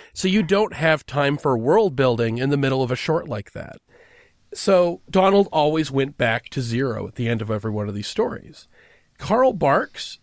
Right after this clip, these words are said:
created, in the twenty plus years that he wrote this character in comics, a world for Donald Duck to live in. He populated it with friends and neighbors and relatives and villains, things that you didn't see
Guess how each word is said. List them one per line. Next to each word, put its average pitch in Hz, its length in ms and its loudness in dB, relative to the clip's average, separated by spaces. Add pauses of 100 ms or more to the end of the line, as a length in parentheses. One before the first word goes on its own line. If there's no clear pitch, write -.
created, 165 840 2
in 156 220 0
the 135 100 2
twenty 202 460 -2
plus - 380 -2
years 131 520 0
that 127 140 -6
he 147 160 -2
wrote 135 340 0
this 151 160 -2
character 131 500 -4
in 113 160 -6
comics, 123 560 -6 (380)
a 156 120 2
world 139 540 4
for 143 160 -2
Donald 127 320 0
Duck 120 200 -4
to 127 100 -6
live 143 240 -2
in. 123 280 -14 (420)
He 180 180 -2
populated 156 640 0
it 135 100 0
with 107 140 -8
friends 165 720 -2
and 113 180 -2
neighbors 165 480 0
and 117 160 -2
relatives 127 500 -2
and 110 140 -2
villains, 139 600 -2
things 185 360 -2
that 175 80 -8
you 156 100 -4
didn't 156 260 -6
see 131 500 -4